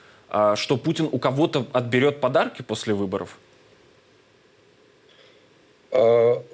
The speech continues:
Speaker 2: послание Федерального собрания — это не тот формат, где Путин, а, даёт подарки собственным элитам. Как раз для этого ему послание не нужно. Это вот раз в год, а, проводится день, а, такой вот Ю-, э,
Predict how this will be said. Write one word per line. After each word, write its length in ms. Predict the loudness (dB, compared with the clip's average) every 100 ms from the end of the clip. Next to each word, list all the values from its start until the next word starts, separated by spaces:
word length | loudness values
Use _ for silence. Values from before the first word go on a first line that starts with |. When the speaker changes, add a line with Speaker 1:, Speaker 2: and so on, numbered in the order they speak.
| -16 -14 -4
Speaker 2:
послание 440 | -2 2 2 4
Федерального 380 | 2 2 2 2
собрания — 420 | 0 2 2 2
это 140 | 0 2
не 100 | 2
тот 160 | 2
формат, 420 | 0 0 2 0 -2
где 460 | -8 0 2 2 -2 -12
Путин, 480 | -12 -4 -2 -2 -6 -6
а, 520 | 0 2 4 4 2
даёт 300 | 2 0 0
подарки 380 | 0 0 0 -2
собственным 440 | -8 -6 -4 0 2
элитам. 340 | 4 2 0
Как 180 | -2 -2
раз 240 | 0 0
для 140 | 0 0
этого 160 | 0
ему 100 | -2
послание 460 | -2 -2 0 2 2
не 120 | 0
нужно. 340 | -2 -4 -6 -10
Это 200 | -10 -8
вот 120 | -2
раз 180 | -2 -4
в 80 | -2
год, 260 | 0 0 -4 -20 -20 _ 0
а, 400 | 2 4 4 4
проводится 500 | 2 0 0 -2 -4
день, 400 | 0 -2 -2 -4
а, 220 | -2 -2
такой 320 | -4 -4 -4
вот 160 | -4 -10 -12
Ю-, 240 | -4 0 0
э, 240 | 0 -2